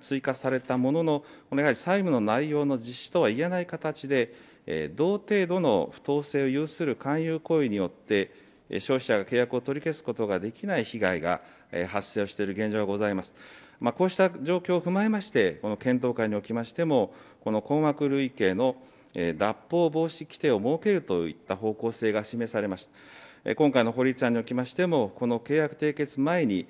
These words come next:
あの、目的物の現状を変更した場合等の取消権も追加をしているところでもございます。あの、このように今回の法律案につきましても、この既存の規定や、あるいはこの消費者被害の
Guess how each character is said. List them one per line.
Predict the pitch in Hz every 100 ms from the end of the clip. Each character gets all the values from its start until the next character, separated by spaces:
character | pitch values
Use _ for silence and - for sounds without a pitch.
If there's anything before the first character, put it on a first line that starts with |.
| - - _
あ | 85
の、 | 92
目 | 107 -
的 | 165 160
物 | 147 120 98
の | 80
現 | 90 131 156
状 | 151 143
を |
変 | 131 175
更 | 175 190 185
し |
た | - 185
場 | 175
合 | 175
等 | 175 165
の | 120
取 | 123 117
消 | 127 120 -
権 | 160
も | 143 92 - - _ 87
追 | - 98
加 | - 95
を | 98
し | 98
て | 104
い |
る | 95
と | 113
こ |
ろ | 107
で |
も | 92
ご | 85
ざ | 92
い | 95
ま | 92
す。 | - - - - -
あ | 123
の、 | 123
こ | 151
の |
よ | 160
う |
に | 131
今 | 156 151
回 | 135
の | 123
法 | 131
律 | 147 147
案 | 143
に |
つ | 139
き | 151
ま | 151
し | -
て | 202
も、 | 180 113 - - - -
こ |
の | 104
既 | 135 135
存 | 180 180
の | 170 156 - -
規 | -
定 | - 143
や、 | 135 117 -
あ | 123
る | 185
い |
は | 151
こ | 123
の | 113
消 | - 135
費 | -
者 | 131 131
被 | 139
害 | 131 107
の | 98